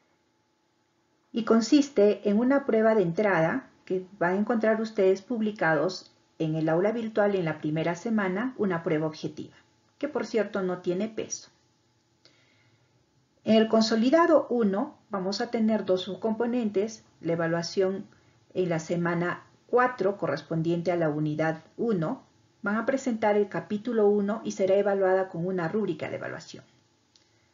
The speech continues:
Asimismo, la unidad dos será evaluada en la semana siete y presentarán el capítulo dos y será evaluada con una rúbrica de evaluación,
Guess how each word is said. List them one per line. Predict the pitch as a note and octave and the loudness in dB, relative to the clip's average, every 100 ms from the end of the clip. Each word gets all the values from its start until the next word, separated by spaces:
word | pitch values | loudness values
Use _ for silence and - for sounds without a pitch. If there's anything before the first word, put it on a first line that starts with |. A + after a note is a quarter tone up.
| - | -16
Asimismo, | F#3 - F#3 F3+ G3+ B3 D4+ - _ _ _ - | -10 -2 -2 0 -2 -2 -4 -12 _ _ _ -2
la | E3+ | 2
unidad | F3 E3+ F3+ F#3+ | 2 2 4 2
dos | E3+ G#3+ D4+ - | 4 2 2 -2
será | - F3+ | 0 4
evaluada | F3 F3+ F3+ F#3+ G3 | 4 2 2 4 2
en | A3 | 0
la | E3 | -2
semana | - D#3+ D#3 D#3+ | -4 -2 -2 -2
siete | E3 A3+ G#3+ F#3+ G#3 D#4 - _ _ _ | -4 0 2 2 -2 -4 -12 _ _ _
y | F#3+ | -4
presentarán | F#3+ F#3 F#3+ F3 F#3 G#3 | 0 0 0 0 2 2
el | G3+ F#3 | 2 0
capítulo | D3+ - F#3+ G#3 A3+ A3+ | -4 -4 -4 -2 2 2
dos | A3+ B3 - - | 4 2 -2 -8
y | A3 | -8
será | G#3+ F3+ | -2 2
evaluada | F#3 F#3 E3+ F3 F3 F3 | 4 4 2 2 0 -2
con | D#3 E3+ | -4 -4
una | F3 D#3 | -2 0
rúbrica | G3+ F#3+ D3+ - | 2 0 0 -6
de | - | -8
evaluación, | - - - - | -10 -12 -14 -16